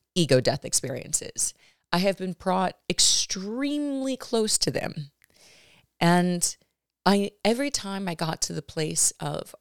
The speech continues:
"Are you ready to let go of this life? Could you let go now and trust?" I always chose life. I did not surrender.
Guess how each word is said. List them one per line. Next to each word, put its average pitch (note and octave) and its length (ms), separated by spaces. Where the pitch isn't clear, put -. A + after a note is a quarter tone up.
"Are D#3 120
you F3 200
ready D#3+ 280
to C#3 80
let C3+ 320
go - 260
of - 160
this - 240
life? - 400
Could F#3+ 260
you A#3 140
let G3+ 300
go D3 160
now C3+ 520
and C3 200
trust?" - 480
I D#3 300
always C#3 340
chose C3 340
life. - 460
I C#3+ 100
did C3 320
not C#3 180
surrender. E3 540